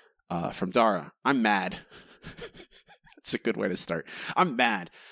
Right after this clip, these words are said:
I've talked about my love of the Mafia before, so Fat Tony episodes hold a special place in my heart. For the first thirteen minutes or so of this episode,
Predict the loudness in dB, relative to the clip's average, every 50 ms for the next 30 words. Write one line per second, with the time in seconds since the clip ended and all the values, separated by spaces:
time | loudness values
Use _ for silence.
0 | -20 -10 -8 -8 0 2 2 2 4 4 2 4 4 4 4 6 6 4 4 2
1 | 0 0 2 2 2 2 2 2 2 0 -2 0 2 2 2 2 2 0 2 2
2 | 2 2 2 2 2 2 2 2 2 2 2 2 2 2 0 0 0 0 0 2
3 | 2 2 2 2 0 2 0 0 0 0 -2 -4 -4 -4 -2 0 0 0 0 -4
4 | -10 -20 -20 -20 -20 -20 -20 _ -2 -2 0 2 0 0 2 2 0 2 2 2
5 | 2 4 4 2 2 2 2 2 2 2 2 0 0 0 0 0 0 0 0 -2